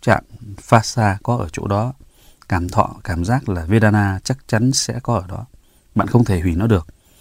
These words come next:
Chính nơi có cảm giác này, Vedana, trí tuệ sẽ khởi lên. Đây là người ta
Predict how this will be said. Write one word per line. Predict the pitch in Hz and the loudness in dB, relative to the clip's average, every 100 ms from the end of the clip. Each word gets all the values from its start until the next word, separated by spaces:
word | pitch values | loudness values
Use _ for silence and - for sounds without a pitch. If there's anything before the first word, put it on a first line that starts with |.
| - - - - | -20 -20 -20 2
Chính | 131 175 | 8 12
nơi | 156 143 | 12 10
có | |
cảm | 160 110 92 | 8 6 6
giác | 131 | 4
này, | 156 110 95 92 85 | 6 6 6 2 0
Vedana, | 98 101 101 98 | 0 2 2 0
trí | 92 127 | -2 -2
tuệ | 131 - | 0 0
sẽ | - 98 | -2 -8
khởi | - 82 76 | -6 -4 -2
lên. | 92 90 - _ _ - | -2 -2 -8 _ _ -2
Đây | 104 98 | 2 4
là | 87 | 2
người | 82 - | 0 -2
ta | 90 | -4